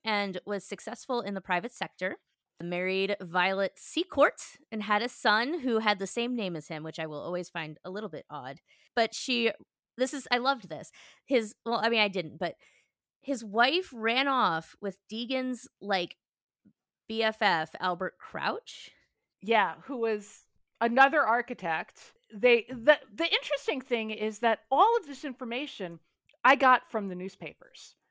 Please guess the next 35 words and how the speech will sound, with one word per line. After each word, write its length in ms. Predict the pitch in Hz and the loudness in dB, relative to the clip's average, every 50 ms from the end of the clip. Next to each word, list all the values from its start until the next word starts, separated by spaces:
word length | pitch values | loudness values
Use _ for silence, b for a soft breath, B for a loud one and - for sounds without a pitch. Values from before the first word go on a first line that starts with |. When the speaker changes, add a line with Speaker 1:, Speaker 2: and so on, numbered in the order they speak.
| _ _ _ _ _ _ _ _ _ _ - 262 | _ _ _ _ _ _ _ _ _ _ -8 -8
Speaker 2:
Because 640 | 247 - 262 330 277 262 254 262 247 - - - - - | -6 -2 0 4 4 4 4 4 0 -8 -16 -20 -18 -12
the 120 | 226 285 | -10 -8
newspapers 960 | 277 339 440 453 - - - 381 349 - 320 285 285 262 240 - - - - _ - | -4 -2 -2 -2 -2 -2 -4 -4 -4 -4 -6 -6 -6 -8 -10 -14 -20 -20 -8 _ 4
at 180 | 233 247 247 | 4 4 4
the 60 | - 226 | 2 -10
time 540 | - - 320 349 359 311 254 233 226 220 | -8 -2 0 2 2 2 2 0 -2 -4
were 220 | 202 208 226 226 214 | -4 -4 -2 -2 -2
much 280 | 208 240 359 - - - | -2 -2 -4 -4 -4 -4
more 100 | 285 254 | -4 -2
like 200 | 226 208 196 - | -2 -2 -4 -4
People 220 | - 240 - 214 | -10 -10 -8 -6
magazine 580 | 190 190 185 196 196 196 180 - 175 165 156 156 | -2 0 0 0 0 -2 -6 -8 -8 -12 -12 -12
is 200 | 151 156 - - | -14 -16 -16 -16
today, 560 | - 180 160 156 156 165 87 92 - - - _ _ _ _ - | -16 -8 -8 -6 -6 -6 -10 -12 -14 -16 -20 _ _ _ _ -6
and, 400 | 190 185 185 180 180 175 175 165 _ _ _ _ _ _ | -4 -4 -4 -4 -6 -8 -12 -16 _ _ _ _ _ _
or 160 | - 226 202 | -6 -4 -4
was, 420 | 185 175 196 190 180 165 160 147 - | -2 0 0 0 0 0 -2 -6 -10
I 60 | 151 | -12
guess. 340 | 131 156 156 156 - - - | -10 -8 -10 -10 -10 -12 -12
I, 160 | 156 143 143 _ _ _ _ _ _ _ _ _ _ - 175 | -12 -12 -14 _ _ _ _ _ _ _ _ _ _ -8 -8
I, 220 | 170 - - 175 | -6 -6 -6 -6
I 40 | 170 | -6
don't 120 | 170 170 170 | -6 -8 -10
even 140 | 160 175 | -10 -10
know 80 | 170 165 | -10 -10
if 140 | 160 - - | -10 -8 -10
it 20 | |
exists 320 | 170 160 - 185 175 - - | -12 -12 -12 -16 -16 -16 -16
anymore. 380 | 151 151 143 147 156 180 180 b b b b b b b b b b b b b _ _ - - | -18 -18 -16 -16 -16 -16 -16 b b b b b b b b b b b b b _ _ -4 4
But 140 | 233 240 233 | 4 6 6
it 80 | 226 | 6
was 120 | 240 247 214 | 2 0 0
very 340 | 214 254 269 294 349 415 320 | 4 6 6 6 6 4 4
gossipy, 800 | - 214 190 190 196 - - 185 - 208 196 196 196 202 - _ | 4 4 6 4 4 0 -6 -12 -8 -6 -4 -4 -4 -6 -10 _
and 560 | - 190 196 196 196 190 196 196 196 196 185 | -6 -4 -2 0 0 -2 -2 -4 -6 -10 -14